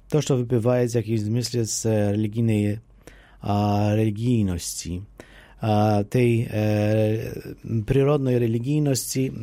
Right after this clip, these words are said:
e, która, e, która, e, przeszkodzuje ludynie wejść w głębsze zjednanie z Bogiem. Bo religijna religijność zakładaje, że to, e, Bóg jest, e,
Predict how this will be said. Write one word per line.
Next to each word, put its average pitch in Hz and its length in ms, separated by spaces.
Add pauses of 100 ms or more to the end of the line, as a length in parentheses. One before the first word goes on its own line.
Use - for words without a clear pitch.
(120)
e, 113 180
która, 123 560 (380)
e, 113 380
która, 117 540 (1120)
e, 147 300 (480)
przeszkodzuje 175 600
ludynie 165 400
wejść 156 300
w 131 220
głębsze 156 480
zjednanie 135 540
z 120 60
Bogiem. 98 540 (440)
Bo 131 380
religijna 143 580
religijność 147 720 (540)
zakładaje, 127 840
że - 160
to, 110 460 (440)
e, 95 40
Bóg 113 420
jest, 110 580
e, 104 180